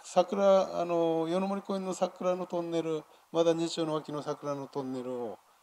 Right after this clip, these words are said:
考えた場合に、別な方向に桜の名所が移っていっちゃうような勢いになってんのかなと思うんですよ。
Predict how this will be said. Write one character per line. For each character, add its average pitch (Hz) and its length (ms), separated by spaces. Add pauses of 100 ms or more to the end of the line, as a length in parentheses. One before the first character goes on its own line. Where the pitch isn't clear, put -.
(120)
考 143 280
え 127 60
た 123 120
場 120 140
合 110 60
に、 110 360 (880)
別 165 260
な 208 100
方 202 220
向 202 220
に 202 300 (120)
桜 180 420
の 175 140
名 170 120
所 165 140
が 156 140
移 156 60
っ - 20 (580)
て - 100
い 160 260
っ - 20 (180)
ち - 140
ゃ 170 40
う 165 120
よ 156 160
う - 20
な 139 120
勢 135 280
い 113 480 (240)
に 147 140
な 139 80
っ - 80
て 131 100
ん 110 80
の 104 60
か 120 100
な 135 140
と - 100
思 101 120
う - 20
ん 87 40
で 87 60
す - 140
よ。 113 100